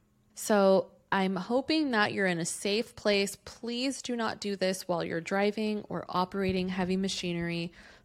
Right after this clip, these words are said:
Pause this episode and come back to it whenever you are in a safe spot.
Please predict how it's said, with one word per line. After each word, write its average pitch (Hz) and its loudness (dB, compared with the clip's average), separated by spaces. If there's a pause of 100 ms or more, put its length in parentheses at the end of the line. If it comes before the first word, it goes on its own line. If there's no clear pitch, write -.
Pause 220 6
this 240 4
episode 180 2
and 175 -6
come 202 -2
back 196 2
to 202 -2
it 190 2
whenever 185 -2
you 196 -4
are 190 0
in 175 -2
a 175 -4
safe 170 -4
spot. - 0